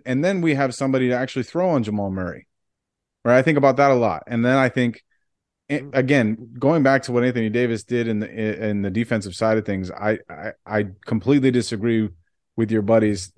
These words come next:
Speaker 1: uh, sentiments around there. I, you can be frustrated with A D for missing shots or
Speaker 2: Mm-hmm.
Speaker 1: looking sluggish or, or whatever else, but not for what he can do defensively.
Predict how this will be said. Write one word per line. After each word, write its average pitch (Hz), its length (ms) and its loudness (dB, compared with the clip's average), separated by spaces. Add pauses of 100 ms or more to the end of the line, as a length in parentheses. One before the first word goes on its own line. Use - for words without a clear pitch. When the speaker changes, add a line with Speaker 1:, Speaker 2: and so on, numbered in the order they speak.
Speaker 1:
uh, 107 120 -2
sentiments 113 480 2
around 104 240 -2
there. 92 140 -4
I, 107 80 0
you 139 180 2
can 170 160 2
be 165 100 0
frustrated 127 460 0
with - 80 0
A 113 120 0
D 110 240 0
for 107 180 -6
missing 110 520 0 (360)
shots 110 560 0
or 95 300 -2
Speaker 2:
Mm-hmm. 131 200 -12 (180)
Speaker 1:
looking 113 300 0
sluggish 110 580 4
or, 104 160 -2
or 101 720 0
whatever 117 480 4
else, 101 160 2
but 104 180 -4
not 127 300 0
for 107 300 -4
what 117 340 -2
he 110 80 2
can 107 160 0
do 107 80 0
defensively. 95 760 -2